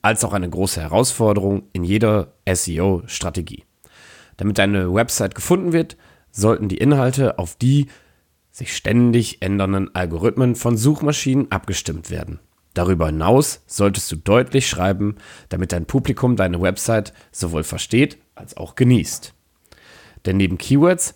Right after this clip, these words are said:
hat auch die Lesbarkeit einen hohen Stellenwert. Erfahre alles Wissenswerte zu S-E-O-Copywriting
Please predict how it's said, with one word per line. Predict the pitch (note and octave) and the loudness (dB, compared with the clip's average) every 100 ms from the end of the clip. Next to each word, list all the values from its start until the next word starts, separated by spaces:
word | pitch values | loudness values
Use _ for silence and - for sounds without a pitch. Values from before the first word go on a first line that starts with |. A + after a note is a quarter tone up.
| - | -8
hat | A2 | -4
auch | - B2 | -2 -2
die | C3 | 2
Lesbarkeit | C3 C#3+ - - F2 D#2+ - | 2 0 -6 -8 -8 -8 -6
einen | F2 D2+ | -6 -4
hohen | E2+ A#2 C3 | -2 0 0
Stellenwert. | - F#2+ F2 D#2 E2 - - _ _ _ _ _ _ _ _ - | -2 -6 -6 -8 -10 -14 -20 _ _ _ _ _ _ _ _ -8
Erfahre | F2+ B2 G#2+ | -2 0 2
alles | - F#3+ - | 2 2 2
Wissenswerte | D#3 D#3 - C3 C3 B2+ | 0 0 0 0 0 0
zu | - G#2 | -2 -4
S-E-O-Copywriting | F#2 - C3+ A2 - A#2 C3 G#2+ G#2 - A2+ G#2+ G#2 | -2 0 0 0 -2 -2 2 2 2 2 0 0 -2